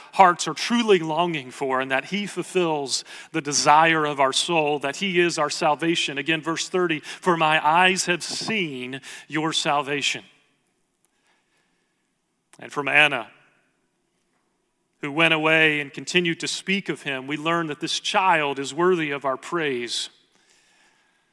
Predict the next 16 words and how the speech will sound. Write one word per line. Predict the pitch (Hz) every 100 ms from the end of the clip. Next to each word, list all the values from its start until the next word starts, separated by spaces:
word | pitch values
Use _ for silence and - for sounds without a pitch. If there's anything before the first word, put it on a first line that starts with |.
| _ _ _ _ _ _
He's | 139 127
worthy | 147 175 165 165
of | 147
our | 147
proclaiming, | 131 151 - - 165 160 131 110 110 - _
of | 127 120
sharing | - 165 147 139
the | 131
good | 143 151 139
news | 147 143 131 117 - - - - - _
of | 135
the | 135
joy | 120 131 143 139
that | 135 131
he | 147
brings | 131 131 131 123 113 -